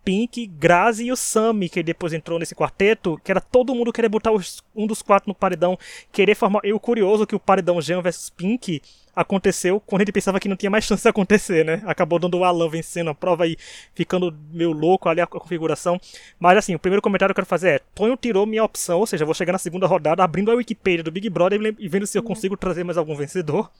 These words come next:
Speaker 1: porque era o Jean que eu ia trazer depois a Juliette. Eram as minhas duas escolhas oficiais, né? Então, não sei o que eu vou fazer, mas eu gostei isso da Laura, eu me lembro muito, gente, quando ele fala,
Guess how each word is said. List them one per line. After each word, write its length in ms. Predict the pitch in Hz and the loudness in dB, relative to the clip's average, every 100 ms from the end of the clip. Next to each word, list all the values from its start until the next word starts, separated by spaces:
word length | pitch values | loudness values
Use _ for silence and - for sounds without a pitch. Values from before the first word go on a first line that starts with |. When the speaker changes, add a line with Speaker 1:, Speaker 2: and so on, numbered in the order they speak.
| _ _ - | _ _ -8
Speaker 1:
porque 180 | 156 | 0
era 100 | 165 | 2
o 20 | 151 | 2
Jean 240 | 170 180 | 2 0
que 100 | - | 0
eu 40 | |
ia 60 | 156 | 0
trazer 260 | 151 131 139 | 0 -4 -6
depois 240 | - 139 | -4 -6
a 40 | |
Juliette. 440 | 131 147 143 165 - _ _ - | -4 -6 -4 -6 -8 _ _ -2
Eram 140 | 170 | -2
as 60 | 160 | 0
minhas 200 | 170 151 | -4 -4
duas 200 | 180 190 | -4 -4
escolhas 320 | - 170 147 | -4 -4 -4
oficiais, 600 | - - 156 139 214 - - - - - | -6 -8 -4 -4 -6 -12 -20 -20 -20 -10
né? 180 | 151 151 | -8 -8
Então, 460 | - 160 156 151 - - _ _ _ | 0 0 2 -2 -10 -20 _ _ _
não 120 | 175 147 | -16 -8
sei 120 | 165 | -6
o 20 | |
que 80 | 160 | -4
eu 40 | |
vou 60 | - | -4
fazer, 240 | 151 151 | -2 -2
mas 280 | 185 190 - - _ - | 0 0 -2 -12 _ -6
eu 80 | 175 | 0
gostei 260 | 233 196 | 2 2
isso 120 | 185 185 | -2 0
da 80 | |
Laura, 140 | 180 180 | 2 2
eu 40 | |
me 60 | 175 | 0
lembro 160 | 175 | -2
muito, 300 | 202 175 185 | -4 -4 -6
gente, 280 | 135 143 127 | -8 -8 -8
quando 120 | - 156 | -6 -6
ele 80 | |
fala, 340 | 156 156 139 | 0 0 0